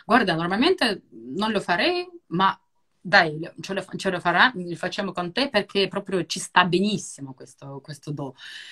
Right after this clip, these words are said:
E l'ho fatto nel concerto, però sì, purtroppo è tutto spostato, la nostra prima sarà a gennaio e sì, speriamo di, che finirà questa pazzia, si può fare, che canteremo. <laughs> Ah,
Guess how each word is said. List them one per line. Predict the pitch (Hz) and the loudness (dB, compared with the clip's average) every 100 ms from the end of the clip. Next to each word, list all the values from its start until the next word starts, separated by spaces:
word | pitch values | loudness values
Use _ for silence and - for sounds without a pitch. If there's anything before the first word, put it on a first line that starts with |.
| - - | -18 0
E | 214 | 2
l'ho | 247 | 6
fatto | 208 240 254 208 185 | 8 8 4 -2 -2
nel | 180 175 | -4 -6
concerto, | - 294 - 220 262 - 180 | -4 -6 0 0 0 -6 -8
però | 156 156 147 | -6 -6 -8
sì, | - 135 | -10 -12
purtroppo | 135 135 143 - 143 139 139 | -12 -10 -12 -10 -8 -6 -6
è | 139 | -6
tutto | 160 185 202 | -6 -6 -8
spostato, | - 226 - 185 196 - | -6 -8 0 2 2 0
la | 185 | -4
nostra | 170 - 190 | -4 -4 -6
prima | 180 190 175 | -2 -2 -2
sarà | - 160 | -2 -2
a | 160 | -2
gennaio | 160 190 175 160 175 254 - _ _ - - - - | -2 -2 0 2 0 -6 -8 _ _ -20 -18 -20 -12
e | - 175 170 165 160 151 143 | -2 2 2 0 -2 -4 -8
sì, | 135 147 127 | -10 -10 -10
speriamo | - 143 143 143 | -12 -8 -6 -6
di, | 131 131 - - | -6 -8 -12 -18
che | - 123 120 _ | -14 -14 -14 _
finirà | 143 139 139 135 | -8 -6 -6 -8
questa | 139 - | -12 -14
pazzia, | 139 135 - 156 170 131 120 123 | -14 -14 -12 -8 -8 -8 -12 -16
si | - - | -18 -20
può | 127 | -18
fare, | - 160 175 139 127 123 | -10 -10 -8 -8 -10 -12
che | - 123 | -16 -14
canteremo. | 139 135 139 131 151 170 139 123 - - - | -8 -8 -8 -10 -10 -12 -12 -14 -20 -18 -8
<laughs> | 196 - _ _ - - - - - - 285 | -8 -8 _ _ -20 -20 -20 -20 -20 -14 2
Ah, | 285 | 4